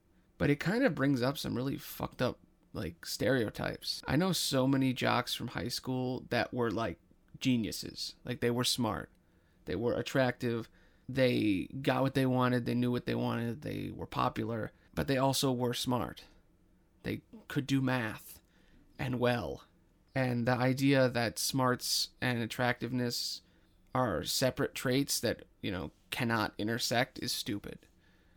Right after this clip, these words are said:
The whole concept of a jock is ridiculous. Like, anyone can do sports. Some people can't do it,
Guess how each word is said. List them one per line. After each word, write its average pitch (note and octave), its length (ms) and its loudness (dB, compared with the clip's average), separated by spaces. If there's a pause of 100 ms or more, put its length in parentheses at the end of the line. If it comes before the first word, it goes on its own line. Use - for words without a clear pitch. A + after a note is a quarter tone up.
(380)
The C3+ 80 -6
whole D3 160 4
concept C3 640 0
of G#2 140 0
a G#2+ 60 -2
jock F#2 460 -2
is D2+ 100 -6
ridiculous. G#2+ 800 -4 (400)
Like, - 340 -4
anyone B2+ 460 4
can A#2+ 180 -4
do G#2 100 0
sports. A#2 500 0
Some - 380 2
people D3 240 -4
can't D#3 400 2
do G#2 180 -2
it, A2+ 180 -2